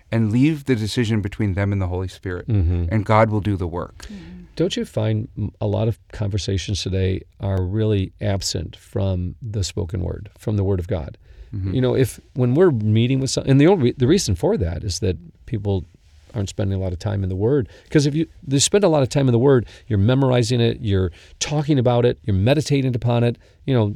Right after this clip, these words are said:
Speaker 2: Joshua one eight and nine, "This book of the law will not depart out of my mouth, but I'll
Speaker 1: Mm-hmm.
Speaker 2: meditate upon it."
Speaker 3: Mm.
Speaker 2: By the way, you ready for this?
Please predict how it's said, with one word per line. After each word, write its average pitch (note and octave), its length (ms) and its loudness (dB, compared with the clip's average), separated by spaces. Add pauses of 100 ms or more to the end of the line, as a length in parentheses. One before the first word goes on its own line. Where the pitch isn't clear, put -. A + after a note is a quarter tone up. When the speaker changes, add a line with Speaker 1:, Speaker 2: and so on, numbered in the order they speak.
(120)
Speaker 2:
Joshua C#3 440 2
one A2+ 200 2
eight G#2+ 120 4
and G#2+ 100 2
nine, G2 260 0 (360)
"This A#2 220 0
book G2+ 260 0
of A#2+ 80 0
the G#2+ 60 2
law C3 180 2
will F2+ 140 0
not F#2+ 280 -2
depart G#2 380 -4
out F#2+ 80 2
of F#2+ 60 0
my G#2 120 2
mouth, C#3+ 360 -2
but G2 120 -2
I'll F#2+ 80 0
Speaker 1:
Mm-hmm. G2+ 80 0
Speaker 2:
meditate B2+ 380 -2
upon F#2+ 220 -2
it." A2+ 120 -2
Speaker 3:
Mm. F#3 140 -18 (300)
Speaker 2:
By G2 140 2
the B2+ 100 2
way, C3 240 2
you A#2 120 -4
ready F#2+ 140 2
for G#2+ 100 0
this? C#3+ 240 0